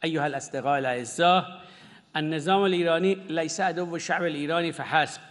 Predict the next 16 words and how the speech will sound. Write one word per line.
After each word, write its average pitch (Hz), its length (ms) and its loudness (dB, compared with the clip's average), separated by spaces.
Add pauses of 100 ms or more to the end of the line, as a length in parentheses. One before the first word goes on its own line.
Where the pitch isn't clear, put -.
وإنما 147 420 0
هو 135 400 2 (400)
عدو 160 440 0
لكل 147 600 -2
بلدان 127 680 -4 (140)
و 127 100 -8
شعوب 120 360 -8
المنطقة. 113 560 -10 (1300)
ليس 160 240 0
هناك 196 440 4 (380)
نظام 185 460 4
آخر 180 320 2
في 156 180 -6
عالم 165 460 2 (160)
قتل 185 320 2
المسلمين 165 960 0